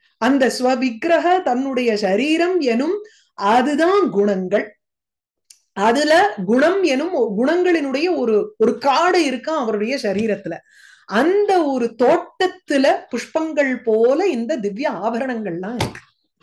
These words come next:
அதனாலதான் இத்தனை ஒரு சுகுமாரம். அது புஷ்பம் போல இருக்குன்னு சொன்னதுனாலதான் அதுக்கு ஒரு மென்மை, அதுக்கு ஒரு சுகஸ்பர்ஷம், தொடறதுக்கு ரொம்ப இனிமையா, ஒரு ரொம்ப, அ,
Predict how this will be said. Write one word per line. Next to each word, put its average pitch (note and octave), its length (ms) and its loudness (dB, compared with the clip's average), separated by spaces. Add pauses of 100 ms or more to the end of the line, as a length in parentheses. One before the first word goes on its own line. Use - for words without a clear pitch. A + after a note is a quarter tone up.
(800)
அதனாலதான் D4+ 520 2
இத்தனை C#4+ 480 -2
ஒரு A3+ 200 0
சுகுமாரம். A#3 680 -2
அது G#3+ 220 0
புஷ்பம் A#3+ 380 -4
போல D#4+ 220 2
இருக்குன்னு C#4 540 -2
சொன்னதுனாலதான் C4 640 -2
அதுக்கு C4+ 240 -4
ஒரு G#3 140 0
மென்மை, A#3 720 -2 (320)
அதுக்கு E4+ 340 0
ஒரு A3+ 240 0
சுகஸ்பர்ஷம், B3 720 -2 (160)
தொடறதுக்கு E4 460 0
ரொம்ப C#4 640 0
இனிமையா, C4+ 560 -2
ஒரு C4 300 4
ரொம்ப, B3+ 500 2 (360)
அ, G#3+ 340 2